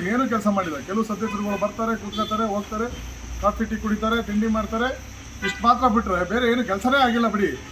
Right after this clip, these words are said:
ಅದಕ್ಕೋಸ್ಕರ ಇವತ್ತು ನಾವು ಪಟಾಕಿ ಹೊಡೆದು ಸಂಭ್ರಮ ಆಚರಣೆ ಮಾಡಿ, ಇನ್ನು ಮುಂದಿನ, ಇನ್ನು ಎಲೆಕ್ಷನಲ್ಲಿ ಸಕಲೇಶಪುರ ಜನರು, ಸಾರ್ವಜನಿಕರಿಗೆ ಒಂದು ಮನವಿ ಮಾಡ್ಕೊಳ್ತಾ ಇದ್ದೀನಿ. ಏನಂದರೆ, ದಯವಿಟ್ಟು ಒಳ್ಳೆಯವ್ರನ್ನ ಆಯ್ಕೆ ಮಾಡಿ ಕಳಿಸಿ, ಪುರಸಭೆಯಲ್ಲಿ ಜನಗಳ ಕೆಲಸ ಮಾಡೋ ಅಂತ ಕಳಿಸಿ, ಸಾರ್ವಜನಿಕರು ಕೆಲಸ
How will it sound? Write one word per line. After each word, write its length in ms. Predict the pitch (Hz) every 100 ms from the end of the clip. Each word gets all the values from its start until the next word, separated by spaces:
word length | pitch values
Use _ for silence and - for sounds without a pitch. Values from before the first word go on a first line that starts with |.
| - - - -
ಅದಕ್ಕೋಸ್ಕರ 520 | 196 254 254 254 240 214
ಇವತ್ತು 200 | 208 214
ನಾವು 100 | 202 196
ಪಟಾಕಿ 240 | 190 208 208
ಹೊಡೆದು 220 | 202 196 175
ಸಂಭ್ರಮ 300 | 185 208 208 196
ಆಚರಣೆ 340 | 190 190 190 190 190
ಮಾಡಿ, 180 | 185 151 - - - 185
ಇನ್ನು 200 | 233 262 208 165 165
ಮುಂದಿನ, 300 | 226 254 254 202 - - - - - - -
ಇನ್ನು 120 | 185
ಎಲೆಕ್ಷನಲ್ಲಿ 520 | 196 233 247 226 208 170 - - -
ಸಕಲೇಶಪುರ 460 | - 247 294 247 185
ಜನರು, 300 | 196 214 208 190 180
ಸಾರ್ವಜನಿಕರಿಗೆ 600 | 190 220 214 208 202 190
ಒಂದು 120 | 165
ಮನವಿ 220 | 156 220 233
ಮಾಡ್ಕೊಳ್ತಾ 380 | 214 202 202 196
ಇದ್ದೀನಿ. 180 | 185 180 185
ಏನಂದರೆ, 320 | 190 180 190 190 - - -
ದಯವಿಟ್ಟು 360 | 165 214 262 - 208
ಒಳ್ಳೆಯವ್ರನ್ನ 320 | 196 214 196
ಆಯ್ಕೆ 180 | 190 185 180
ಮಾಡಿ 120 | 180 180
ಕಳಿಸಿ, 260 | 170 175 170 - - -
ಪುರಸಭೆಯಲ್ಲಿ 460 | 214 214 214 202 175
ಜನಗಳ 260 | 165 196 208 -
ಕೆಲಸ 180 | 156 - 240
ಮಾಡೋ 140 | 226 220
ಅಂತ 100 | 208 196
ಕಳಿಸಿ, 240 | 185 175 170
ಸಾರ್ವಜನಿಕರು 500 | 170 196 214 202 180 185
ಕೆಲಸ 160 | 180